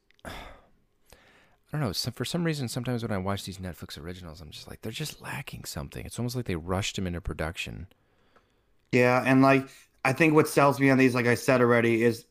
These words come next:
Speaker 2: people being drunk. I think the idea of being drunk through this whole movie kinda sells me on, like, some crazy stories or crazy, like,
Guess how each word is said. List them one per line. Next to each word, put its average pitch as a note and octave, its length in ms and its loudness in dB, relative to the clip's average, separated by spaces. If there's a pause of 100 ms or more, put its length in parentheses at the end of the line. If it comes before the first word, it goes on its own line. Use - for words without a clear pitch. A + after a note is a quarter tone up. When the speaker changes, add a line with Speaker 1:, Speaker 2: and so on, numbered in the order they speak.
(120)
Speaker 2:
people C#3 240 4
being A#2+ 240 4
drunk. A#2 360 2
I A#2 120 2
think A#2 180 2
the A2 160 2
idea A2+ 320 2
of G#2 100 0
being G#2+ 300 -2
drunk G#2+ 320 -2
through A2 160 -2
this G#2 160 -2
whole A2+ 100 0
movie A2+ 460 2 (380)
kinda B2+ 240 2
sells B2+ 320 2
me B2 100 4
on, A2+ 200 4
like, G#2+ 260 2 (260)
some A#2+ 240 4
crazy A#2+ 460 2
stories A#2 520 4
or A2+ 80 0
crazy, A#2 460 2
like, G#2+ 300 0